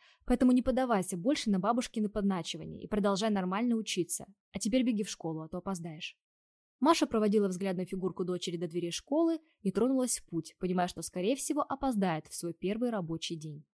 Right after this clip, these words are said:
Ей было неприятно рассказывать обо всем дочери,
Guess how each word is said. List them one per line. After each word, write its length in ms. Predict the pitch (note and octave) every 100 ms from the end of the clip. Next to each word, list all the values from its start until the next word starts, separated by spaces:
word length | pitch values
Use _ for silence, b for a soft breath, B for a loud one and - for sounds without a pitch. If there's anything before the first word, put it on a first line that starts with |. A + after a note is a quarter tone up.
| _ _ _ _ _
Ей 220 | B3+ D#4
было 180 | B3+ C#4+
неприятно 540 | C#4 C#4+ C#4 G#3+ F#3+
рассказывать 520 | F3 - C#4+ C#4 A#3+
обо 140 | G3 F3
всем 240 | - F3+
дочери, 440 | F#3 C#4+ D4 C4